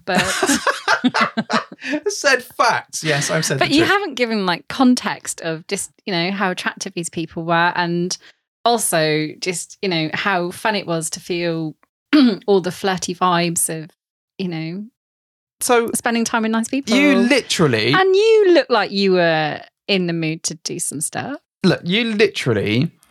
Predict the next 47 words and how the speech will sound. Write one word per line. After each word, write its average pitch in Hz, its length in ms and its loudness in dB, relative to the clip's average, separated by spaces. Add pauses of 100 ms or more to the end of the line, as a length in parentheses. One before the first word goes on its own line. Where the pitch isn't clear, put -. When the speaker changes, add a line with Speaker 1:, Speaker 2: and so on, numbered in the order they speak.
(280)
Speaker 2:
went, 151 300 0 (340)
"Oh, 202 520 4
well, 196 440 6 (100)
we 208 100 4
could 220 280 4
do 196 140 4
stuff, 175 500 2
but - 160 2
we've 147 140 -2
gotta 165 260 4
go." 143 460 4
But 143 260 0
Speaker 1:
I 190 60 -2
did - 180 -2
Speaker 2:
I'll 180 140 4
Speaker 1:
say 214 100 4
that, 370 240 2
yes. 311 200 0
Speaker 2:
You 143 200 4
did. 139 320 2
And, 165 240 0
and 170 180 4
then 185 120 4
you're 175 140 4
like, 156 260 0 (240)
"I'm 160 120 4
just 170 140 -2
gonna 180 140 2
go 160 80 4
to 156 60 2
the 143 60 2
bathroom 131 420 2
now." 104 320 2 (320)
Speaker 1:
Did 226 120 2
Speaker 2:
Le-, 285 60 6
Speaker 1:
I? 427 200 4
Speaker 2:
Yeah, 135 360 2
I'm 160 140 4
gonna 156 100 6
leave 170 340 4
Mister 160 320 2
H 139 240 0
to 131 80 -6
deal 135 300 4
with, 127 300 2
like, 135 240 2
to, 131 260 2